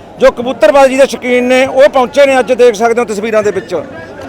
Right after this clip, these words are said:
ਇਹਨਾਂ ਲਈ ਐਂ ਲਾ ਲਓ ਵੀ ਸੈਂਕੜੇ ਤਾਂ ਉਰੇ ਦਰਜਨਾਂ, ਸੈਂਕੜੇ ਤਾਂ ਲੰਗਰ ਲੱਗੇ ਹੋਏ ਨੇ ਤਰ੍ਹਾਂ ਤਰ੍ਹਾਂ ਦੇ।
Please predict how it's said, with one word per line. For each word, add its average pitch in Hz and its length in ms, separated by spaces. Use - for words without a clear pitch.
ਇਹਨਾਂ 277 240
ਲਈ 294 140
ਐਂ 269 180
ਲਾ 269 120
ਲਓ 269 80
ਵੀ 285 80
ਸੈਂਕੜੇ 254 520
ਤਾਂ 269 120
ਉਰੇ 262 100
ਦਰਜਨਾਂ, 262 480
ਸੈਂਕੜੇ 247 360
ਤਾਂ 277 100
ਲੰਗਰ 254 300
ਲੱਗੇ 247 200
ਹੋਏ 220 140
ਨੇ 214 80
ਤਰ੍ਹਾਂ 220 240
ਤਰ੍ਹਾਂ 196 240
ਦੇ। 160 140